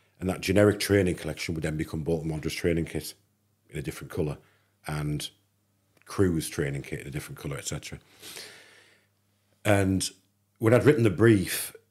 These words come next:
I'd put it that we need to really get into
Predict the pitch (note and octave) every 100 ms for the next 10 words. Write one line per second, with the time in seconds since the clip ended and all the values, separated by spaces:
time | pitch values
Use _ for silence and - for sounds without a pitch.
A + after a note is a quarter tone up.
0 | _ _ _ _ _ _ _ _ _ _
1 | _ _ _ _ _ _ _ _ F#2 -
2 | - A2+ G#2 G2+ F#2 - _ _ _ _
3 | _ _ F2+ F#2 G2+ A2 A2+ - _ _
4 | - G2 E2 G#2+ G#2 F#2+ F#2 F2 E2 D#2+
5 | - E2+